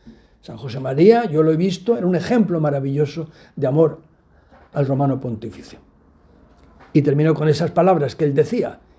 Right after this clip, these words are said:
resumiendo: "Omnes", todos, cum Petro, con Pedro, con el Papa, ad Jesum, a Jesús, por María. Porque a Jesús siempre se va y se vuelve por María.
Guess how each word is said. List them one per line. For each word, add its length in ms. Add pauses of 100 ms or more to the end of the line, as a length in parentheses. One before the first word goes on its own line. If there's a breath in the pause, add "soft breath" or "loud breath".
(260)
resumiendo: 840
"Omnes", 680
todos, 520 (400 soft breath)
cum 240
Petro, 520
con 180
Pedro, 380 (260)
con 80
el 80
Papa, 440 (680 soft breath)
ad 160
Jesum, 520
a 80
Jesús, 560 (560)
por 140
María. 420 (680 soft breath)
Porque 200
a 20
Jesús 420
siempre 360
se 120
va 220
y 20
se 140
vuelve 280
por 160
María. 380